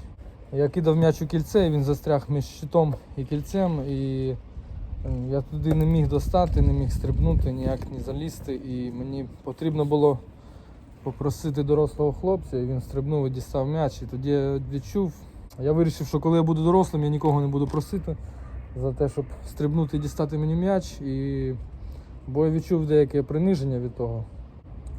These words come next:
Почав займатися баскетболом я у дві тисячі п'ятому році. Це було бажання моєї мами. Взимку дві тисячі шостого, коли проходить All-Star N B A,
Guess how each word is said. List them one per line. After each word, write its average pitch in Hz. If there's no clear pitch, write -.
Почав 190
займатися 180
баскетболом 156
я 143
у 139
дві 139
тисячі 143
п'ятому 143
році. 160
Це 143
було 135
бажання 143
моєї 143
мами. 143
Взимку 156
дві 151
тисячі 151
шостого, 151
коли 131
проходить 143
All-Star 147
N 143
B 139
A, 156